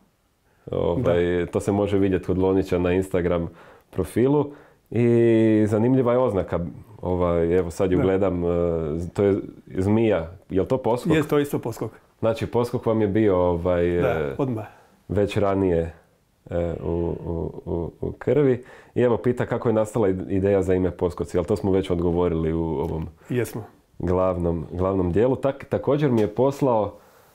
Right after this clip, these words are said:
Speaker 1: e, Tomislav, e, jedan isječak iz neke knjige, ja ne znam ni, ni odakle, ali spominje se Miše Miletić.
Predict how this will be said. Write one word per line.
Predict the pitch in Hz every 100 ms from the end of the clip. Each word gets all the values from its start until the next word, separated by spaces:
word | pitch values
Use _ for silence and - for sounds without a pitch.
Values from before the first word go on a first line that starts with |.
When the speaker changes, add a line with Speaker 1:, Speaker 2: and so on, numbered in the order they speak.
| _ _
Speaker 1:
e, | - 98 98 95 95 92 87 - _ -
Tomislav, | 120 139 - 120 98
e, | 87 - 98 95 98 95 95 95 95
jedan | 98 107 107
isječak | 117 123 104 98
iz |
neke | 95 110 104
knjige, | 107 113 107
ja | 101
ne | 101 104
znam | 101
ni, | 92 92 90 - - _ _ -
ni | 92 98
odakle, | 98 117 127 147
ali | 127 131 113
spominje | - 127 123 104
se | -
Miše | 107 113 117
Miletić. | 101 95 82 78 78